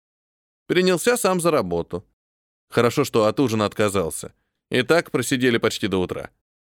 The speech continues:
И то делал лишь зелье из горной лаванды. Разлил по склянкам, поспал пару часиков, затем продолжил. К вечеру субботы у меня стояла дюжина доз жемчужного зелья и шесть дюжин лавандового.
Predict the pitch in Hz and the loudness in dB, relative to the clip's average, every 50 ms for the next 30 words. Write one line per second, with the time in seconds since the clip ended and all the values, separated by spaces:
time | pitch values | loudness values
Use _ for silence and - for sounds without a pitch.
0 | _ _ _ _ _ _ - - 95 110 110 - 214 233 160 185 220 226 214 190 | _ _ _ _ _ _ -6 -2 0 0 2 4 2 2 4 4 2 4 4 2
1 | 160 131 131 131 110 95 101 110 139 175 190 180 156 139 120 107 107 101 98 127 | 2 2 0 0 -2 -2 0 0 2 2 4 2 2 2 2 0 0 0 2 2
2 | 131 120 117 117 117 123 123 110 95 92 87 80 73 67 - _ _ _ _ _ | 2 2 2 2 2 2 2 2 0 -2 -4 -4 -8 -12 -18 _ _ _ _ _
3 | _ _ - - 107 123 135 139 147 202 233 196 - 107 90 - - 120 131 165 | _ _ -4 -2 2 2 2 2 2 2 0 2 0 0 -4 -2 0 0 2 2
4 | 185 180 - 170 143 123 113 _ _ _ _ - - 139 - - 226 233 214 - | 0 0 -2 -2 -4 -4 -6 _ _ _ _ -2 -2 0 0 2 2 0 2 2
5 | 127 104 92 87 - 143 156 165 - - - 160 - - _ _ - - 101 117 | 0 -2 -2 -2 0 0 0 0 -2 -2 -4 -4 -4 -4 _ _ -8 -2 0 0
6 | 117 - 208 180 135 101 87 90 110 131 143 113 117 113 113 - _ _ _ _ | 2 2 0 0 0 -2 0 2 2 2 2 0 0 -2 -2 -4 _ _ _ _
7 | _ _ _ _ _ _ _ _ _ _ _ _ _ _ _ _ _ _ - - | _ _ _ _ _ _ _ _ _ _ _ _ _ _ _ _ _ _ -2 0
8 | 127 117 117 107 - - 107 101 95 - 139 131 139 170 220 233 - 220 202 175 | 2 2 2 2 2 0 -2 -2 0 0 -2 0 2 2 2 2 0 -2 -4 -4
9 | - _ - 101 104 110 123 165 208 202 - 143 123 131 160 196 190 180 151 123 | -8 _ -6 -2 0 0 2 2 2 0 0 0 0 0 2 0 2 0 0 2
10 | 131 156 139 117 127 120 110 101 92 113 113 107 - 120 104 95 113 110 - - | 2 2 2 2 0 0 0 0 2 2 2 2 0 -2 -2 -2 -2 -2 0 -2
11 | 107 92 87 92 87 85 87 87 117 165 185 175 - 85 82 _ _ _ _ - | -4 -2 -2 -2 -4 -2 -2 0 0 0 2 2 0 -2 -4 _ _ _ _ -8
12 | - 104 101 - 190 220 233 - - - 101 90 131 139 131 139 127 107 92 98 | -4 -4 -2 2 2 2 0 0 -4 -8 -2 0 0 0 2 0 0 2 2 2
13 | 98 95 95 87 85 80 78 76 71 71 69 62 58 | 2 2 2 -2 -2 -4 -8 -8 -10 -10 -14 -16 -18